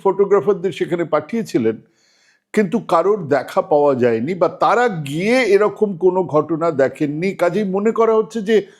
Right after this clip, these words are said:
কয়েকজনে মিলে এটা করে একটা ছবি তুলে সেটাকে ভাইরাল করাটাই উদ্দেশ্য ছিল এবং তা সফল।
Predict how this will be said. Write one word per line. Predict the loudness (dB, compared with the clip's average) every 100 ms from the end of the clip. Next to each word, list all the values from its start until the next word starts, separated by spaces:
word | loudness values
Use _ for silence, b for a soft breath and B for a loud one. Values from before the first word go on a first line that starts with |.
| b b b 0
কয়েকজনে | 2 2 0 0 2
মিলে | 2 2 2 2
এটা | 4 2 2 0
করে | 2 4 4
একটা | 2 2 2
ছবি | 2 0 0
তুলে | 0 2 4 4
সেটাকে | 2 0 2 0
ভাইরাল | 2 2 4 2 2
করাটাই | 0 2 2 2 0 2
উদ্দেশ্য | -2 0 0 0 0 -2
ছিল | -2 2 4
এবং | 4 0
তা | 0 -2
সফল। | 0 -4 -4